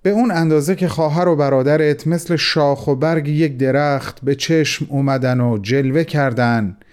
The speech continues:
شناخته شدن و نامشون ملکهٔ ذهنها و قلبها شد،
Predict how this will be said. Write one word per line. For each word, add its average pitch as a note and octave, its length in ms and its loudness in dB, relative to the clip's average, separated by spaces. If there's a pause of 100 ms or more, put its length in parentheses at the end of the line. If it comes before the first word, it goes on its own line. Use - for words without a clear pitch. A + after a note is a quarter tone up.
(280)
شناخته E3 680 0
شدن D#3+ 420 0
و C#3 160 0
نامشون D3+ 800 0
ملکهٔ D#3+ 640 0
ذهنها C#3 840 0
و C3 60 0
قلبها A#2 680 -2
شد، D#3 520 0